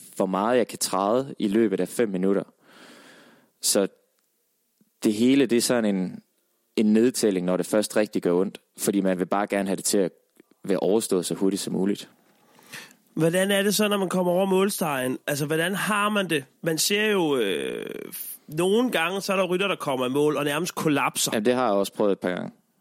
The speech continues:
Speaker 1: Det er sådan en, en fornemmelse, du ved, man kommer lige over målstregen, og man kan stoppe med at træde.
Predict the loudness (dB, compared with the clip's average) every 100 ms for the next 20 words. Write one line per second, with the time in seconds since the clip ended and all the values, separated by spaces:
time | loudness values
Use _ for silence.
0 | _ _ -18 -4 0 0 0 2 2 2
1 | -2 -18 -20 -20 _ _ _ -20 -6 -2
2 | 0 0 2 2 2 0 -4 -2 0 0
3 | _ -4 0 0 0 0 -2 -2 0 4
4 | 4 4 2 2 -2 -2 -4 -6 -18 _
5 | _ _ -2 0 0 -2 -2 -2 0 0
6 | 0 0 -2 -2 -4 -4